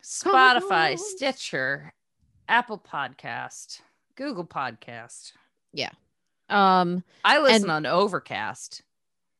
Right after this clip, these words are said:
Speaker 2: Ooh. <laughs> I always listen to everything on Spotify. I don't know why. Like, um, I guess I just, everything in one
Speaker 1: easy.
Speaker 2: place. Yeah.
Speaker 1: Yeah, it's easy to have
Speaker 2: Yeah.
Speaker 1: everything in one place.
Speaker 2: Um, and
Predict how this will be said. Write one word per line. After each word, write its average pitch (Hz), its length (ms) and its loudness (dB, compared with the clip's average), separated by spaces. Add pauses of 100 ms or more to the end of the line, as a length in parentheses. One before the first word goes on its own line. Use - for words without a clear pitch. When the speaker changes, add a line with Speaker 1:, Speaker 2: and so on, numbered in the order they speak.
Speaker 2:
Ooh. 214 480 -2
<laughs> - 1160 -20
I 220 80 0
always 349 160 -2
listen 240 220 -6
to 202 40 -6
everything 180 260 -4
on 151 80 -4
Spotify. 127 680 0
I - 20 0
don't 190 140 -2
know 175 120 -2
why. 123 360 0
Like, 123 360 -6 (1160)
um, 131 520 0 (460)
I 202 100 0
guess 220 220 2
I 233 140 4
just, 220 380 0
everything 226 400 4
in 208 100 2
one 196 120 0
Speaker 1:
easy. 202 100 -6
Speaker 2:
place. 160 500 -6
Yeah. 165 220 4
Speaker 1:
Yeah, 165 240 4 (100)
it's - 180 -14
easy 180 240 -8
to 160 80 -4
have 165 120 -2
Speaker 2:
Yeah. 160 80 -2
Speaker 1:
everything 160 240 -8
in 156 80 -8
one 151 160 -8
place. 151 400 -10 (480)
Speaker 2:
Um, 180 520 2
and 208 220 0